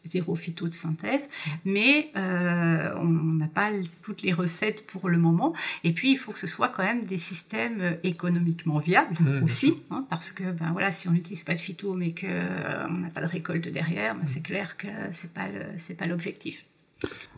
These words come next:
Speaker 2: Et, et une question bête, mais est-ce que la vigne, elle est encore adaptée à son milieu ?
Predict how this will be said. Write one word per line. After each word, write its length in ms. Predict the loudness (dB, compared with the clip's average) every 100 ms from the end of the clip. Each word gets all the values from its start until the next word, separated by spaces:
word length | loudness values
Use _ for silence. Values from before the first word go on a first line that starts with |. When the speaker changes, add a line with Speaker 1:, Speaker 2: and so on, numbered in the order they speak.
| -20 -18 -12
Speaker 2:
Et, 380 | -10 -8 2 6
et 320 | 6 6 4
une 120 | 2 2
question 360 | 0 2 4
bête, 200 | 6 6
mais 120 | 6
est-ce 100 | 6
que 80 | 6
la 140 | 8 8
vigne, 220 | 8 6
elle 100 | 10
est 20 |
encore 280 | 8 8 4
adaptée 280 | 4 4 2
à 60 |
son 160 | 2 2
milieu ? 340 | 2 2 -2